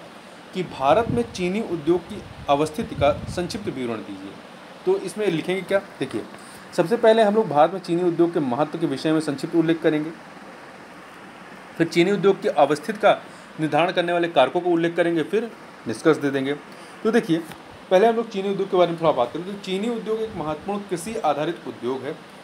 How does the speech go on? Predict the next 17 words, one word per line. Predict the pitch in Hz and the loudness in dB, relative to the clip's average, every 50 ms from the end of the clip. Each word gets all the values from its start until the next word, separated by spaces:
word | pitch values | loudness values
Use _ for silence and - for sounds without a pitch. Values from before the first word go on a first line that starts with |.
| - - - | -20 -4 0
वर्ष | 165 170 165 | 0 0 2
दो, | 165 170 170 | 2 0 0
दो | 165 156 143 127 156 170 165 | 0 -2 -4 0 2 4 4
हज़ार | 165 175 175 | 4 4 2
अठारह | - - 135 - - - 143 151 170 202 | 0 -4 -8 -8 0 4 4 6 6 4
उन्नीस | 196 180 190 165 147 147 143 143 151 | 2 0 -4 -4 -4 -4 -4 -4 -6
में | 160 165 - - | -8 -10 -8 -2
भारत | 113 127 143 170 | -2 0 0 0
ब्राज़ील | 165 - - 135 127 123 - 151 170 180 151 131 - - - - - - | -4 -6 -4 -4 -4 -2 -4 -6 -6 -6 -6 -8 -10 -16 -20 -20 -12 -12
को | 156 | -12
पीछे | - - 160 151 - 226 | -10 -8 -10 -8 -8 -8
छोड़ते | 226 - 180 165 160 160 147 | -6 -4 -4 -4 -4 -4 -6
हुए | 156 160 | -6 -6
विश्व | 147 - 170 165 - 196 | -4 -6 -6 -6 -6 -6
का | 196 190 | -4 -4
सबसे | - 170 160 - - 160 | -6 -6 -10 -6 -6 -4
बड़ा | 135 123 113 113 131 170 | -4 -2 -2 -2 -2 -2